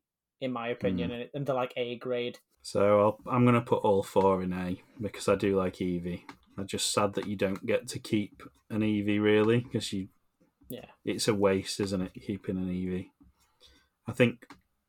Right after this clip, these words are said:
Speaker 2: Umbreon's probably my favourite,
Speaker 1: Same here.
Speaker 2: if I had to pick one. Uh, but yeah, I do like, I like Jolteon as well.
Speaker 1: Uh,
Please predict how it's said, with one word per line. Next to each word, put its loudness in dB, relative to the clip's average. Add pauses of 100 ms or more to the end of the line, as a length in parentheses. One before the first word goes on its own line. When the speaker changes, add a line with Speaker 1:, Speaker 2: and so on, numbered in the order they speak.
(140)
Speaker 2:
Umbreon's 6
probably 6
my 4
favourite, 6 (480)
Speaker 1:
Same -10
here. -14
Speaker 2:
if -8
I -2
had -4
to -14
pick -4
one. 0 (1200)
Uh, -2
but -2
yeah, -4
I -8
do 0
like, 0
I 0
like 2
Jolteon -4
as -6
well. -4 (240)
Speaker 1:
Uh, -8